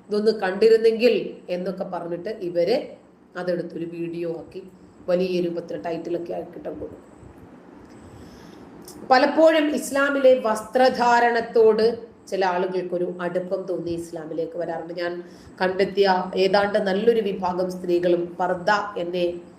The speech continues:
സ്വാധീനിച്ചു എന്ന് പറയാറുണ്ട്. ഇവരെ സംബന്ധിച്ചിടത്തോളം പെണ്ണുടല് തന്നെയാണ്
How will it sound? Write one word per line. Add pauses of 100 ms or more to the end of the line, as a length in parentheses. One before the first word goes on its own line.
(160)
സ്വാധീനിച്ചു
എന്ന്
പറയാറുണ്ട്. (1000)
ഇവരെ
സംബന്ധിച്ചിടത്തോളം
പെണ്ണുടല്
തന്നെയാണ്